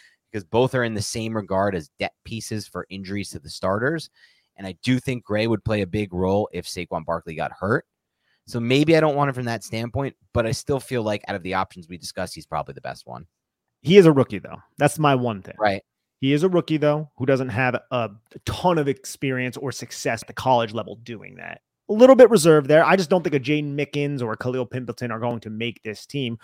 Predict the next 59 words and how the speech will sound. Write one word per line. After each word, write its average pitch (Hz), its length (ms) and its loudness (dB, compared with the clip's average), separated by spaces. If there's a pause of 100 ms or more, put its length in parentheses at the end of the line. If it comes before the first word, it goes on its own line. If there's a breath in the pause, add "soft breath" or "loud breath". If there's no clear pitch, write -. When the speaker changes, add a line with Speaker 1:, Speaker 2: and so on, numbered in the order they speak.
(100)
Speaker 2:
which 123 200 -6
then 139 200 4
points 147 300 0
you 123 80 -4
to 120 160 -6 (160)
Darnay 117 300 0
Holmes 110 520 -6 (120)
and 120 120 -8
a 101 40 -8
Dory 104 300 -4
Jackson 113 600 2
and 104 180 -14 (140)
Darius 110 300 0
Slayton. 117 260 -2
I 104 80 -6
think 113 180 -8
his 113 180 -6
name 107 180 -4
was 107 100 -4
on 107 120 -2
the 104 80 -6
list. 104 280 -4 (140)
It's - 60 8
a 208 40 12
battle. 185 560 12
I 143 100 6
think 185 160 8
it's 160 120 6
an 143 60 6
important 143 520 2
position. 143 480 2 (280 loud breath)
I, 135 200 4
I - 20 6
don't 147 240 4
think 143 140 0
the 135 60 0
Giants 135 380 0
are 123 140 0
in 139 140 -6
a 120 240 -2
place 135 260 -2
where 123 100 0
they 123 120 -2
can 123 160 -6
allocate 123 500 -2
a, 120 340 -4
a 120 140 -4
roster 123 320 -2
spot 135 320 -2
solely 139 600 -2
to 131 260 -6
that. 151 240 2
I 117 60 -4
think 123 200 -12
you 117 80 -6
have 120 360 0
to 127 180 -4
at 101 100 -4
least 117 380 -6